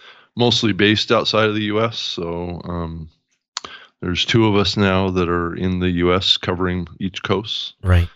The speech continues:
Speaker 1: So, um, but yeah, the, I agree with you. The international markets, I mean, a lot of, a lot of the podcasts kind of, um, guest ho-,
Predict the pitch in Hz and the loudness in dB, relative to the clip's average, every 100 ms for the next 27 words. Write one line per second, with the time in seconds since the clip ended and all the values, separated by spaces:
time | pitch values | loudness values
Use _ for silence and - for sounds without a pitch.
0 | _ _ - 90 82 82 80 78 85 82 | _ _ -10 -8 -6 -6 -8 -8 -6 -6
1 | 78 76 82 _ _ _ - - - _ | -6 -8 -12 _ _ _ -14 -14 -16 _
2 | _ 104 90 104 113 104 80 90 92 87 | _ 2 4 4 4 2 0 0 0 -2
3 | - _ - _ - _ _ - 107 107 | -10 _ -20 _ -20 _ _ -6 -2 2
4 | 110 123 117 90 80 69 - 113 107 104 | 2 2 0 -6 -8 -14 -2 0 2 0
5 | - 98 95 101 98 - - - 95 92 | 0 -2 -2 -2 -4 -6 -8 -8 -6 -4
6 | 87 85 95 95 101 - 67 - - _ | -2 2 2 4 0 -4 -18 -18 -20 _
7 | _ 90 98 110 104 - 101 101 101 95 | _ 2 4 2 0 0 0 0 0 0
8 | - - - - 92 90 85 - 87 85 | -2 -6 -6 -8 -6 -4 -8 -4 -2 -2
9 | 82 82 78 - _ - - _ _ 87 | -2 -6 -10 -14 _ -14 -14 _ _ -2
10 | 107 104 - - 107 113 | 0 0 -2 0 0 0